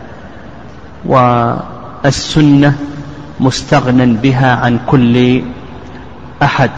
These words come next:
نعم، السنة مستغنى بها عن كل أحد، كما قال ابن المنذر رحمه الله تعالى. ويدل لوجوب الإحداد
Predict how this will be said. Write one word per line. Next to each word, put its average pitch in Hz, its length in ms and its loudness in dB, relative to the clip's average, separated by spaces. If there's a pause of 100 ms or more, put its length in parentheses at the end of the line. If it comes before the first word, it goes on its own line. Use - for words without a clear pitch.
(480)
نعم، 110 200 -2
السنة 123 540 4 (180)
مستغنى 123 560 0
بها 123 360 0 (260)
عن 120 160 2
كل 117 400 2
أحد، 160 280 2 (680)
كما 135 200 6
قال 127 280 2
ابن 123 160 4
المنذر 120 500 6 (460)
رحمه 117 480 0
الله 107 380 0 (100)
تعالى. 98 300 -2 (2250)
ويدل 151 840 4 (680)
لوجوب 135 640 4
الإحداد 117 720 2